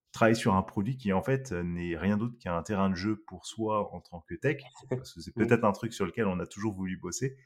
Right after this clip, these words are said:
Speaker 1: Alors qu'en fait, fondamentalement, ce truc-là ne règle, euh, au mieux, règle au mieux son problème à soi, un problème qu'on a expérimenté, mais ne règle pas un problème, en fait,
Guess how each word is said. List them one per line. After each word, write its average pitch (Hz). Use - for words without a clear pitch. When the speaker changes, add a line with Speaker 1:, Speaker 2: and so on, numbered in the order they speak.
Speaker 1:
Alors 92
qu'en 92
fait, -
fondamentalement, 101
ce -
truc-là 127
ne 98
règle, 101
euh, 82
au 135
mieux, 139
règle 110
au 104
mieux 110
son 98
problème 95
à 92
soi, -
un 104
problème 98
qu'on 90
a 87
expérimenté, 92
mais 120
ne 92
règle 92
pas 131
un 110
problème, 107
en 87
fait, -